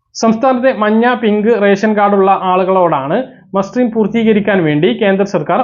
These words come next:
ആവശ്യപ്പെട്ടിട്ടുള്ളത്. ഇരു വിഭാഗങ്ങളിലായി നാൽപത്തി ഒന്ന്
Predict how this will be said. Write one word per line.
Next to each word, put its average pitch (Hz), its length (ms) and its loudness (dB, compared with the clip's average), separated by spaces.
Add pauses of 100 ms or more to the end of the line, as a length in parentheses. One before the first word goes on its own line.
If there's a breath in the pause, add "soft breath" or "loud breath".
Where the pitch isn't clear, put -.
(140)
ആവശ്യപ്പെട്ടിട്ടുള്ളത്. 147 840 0 (640)
ഇരു 240 120 4 (140)
വിഭാഗങ്ങളിലായി 214 840 0 (580)
നാൽപത്തി 220 360 -2 (120)
ഒന്ന് 214 160 2